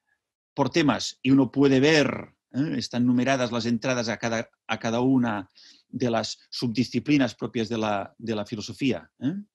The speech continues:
Y, por ejemplo, uno puede hacerse la idea de qué entradas o qué temáticas interesaban más a, a Ferrater Mora. Uno lo tiene, uno lo, lo ve así, digamos, eh, automáticamente, ¿eh? Hay clasificación de los temas, eh, de las entradas del diccionario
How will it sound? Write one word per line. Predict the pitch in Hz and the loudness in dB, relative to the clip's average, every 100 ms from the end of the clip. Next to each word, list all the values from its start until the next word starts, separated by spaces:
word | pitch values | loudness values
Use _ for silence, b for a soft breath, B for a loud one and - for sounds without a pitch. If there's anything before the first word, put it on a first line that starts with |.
| _ b b b b _ - | _ b b b b _ -16
Y, | 104 | -10
por | 101 | -8
ejemplo, | 98 107 104 131 | -2 0 2 2
uno | 156 110 | 2 0
puede | 123 113 | -2 -2
hacerse | 101 123 110 117 | 0 -4 -2 -2
la | 110 | 0
idea | 113 131 | 0 -2
de | 151 | -2
qué | - 120 120 127 | -2 0 0 0
entradas | 113 107 117 117 139 - | -2 0 0 0 -2 -6
o | 107 | -8
qué | - | -6
temáticas | 117 107 110 127 127 | -4 -4 -4 -6 -4
interesaban | 113 113 - 101 104 | -4 -4 -6 -6 -4
más | 98 95 | -6 -6
a, | |
a | 90 - | -8 -10
Ferrater | 95 85 85 | -10 -12 -8
Mora. | 95 127 107 | -4 -2 2
Uno | 117 | 2
lo | 123 - | 2 0
tiene, | 120 131 139 B - | 2 2 0 B 2
uno | 139 | 4
lo, | 139 131 - | 4 2 -2
lo | 139 135 | 0 0
ve | 123 135 143 _ | 2 0 -2 _
así, | 117 - 135 | -6 -4 -4
digamos, | 117 113 123 135 - - | -4 -4 -2 -2 -4 -6
eh, | 117 110 107 - | -4 -4 -4 -4
automáticamente, | 117 117 107 104 247 285 - - _ | -4 -2 -4 -2 0 0 -2 -10 _
¿eh? | - 185 - b b b b b | -6 -6 -8 b b b b b
Hay | 120 139 120 _ | -2 0 -2 _
clasificación | 151 - 135 143 165 175 | -2 0 -2 -2 0 2
de | 156 | 2
los | 139 131 | 0 0
temas, | 160 151 120 110 - _ | -2 0 0 -4 -10 _
eh, | 120 113 | -4 -4
de | 113 120 | -2 0
las | 113 | 0
entradas | 117 143 143 123 | 0 0 0 0
del | 131 | -2
diccionario | 123 143 139 120 98 | -4 -2 0 0 -4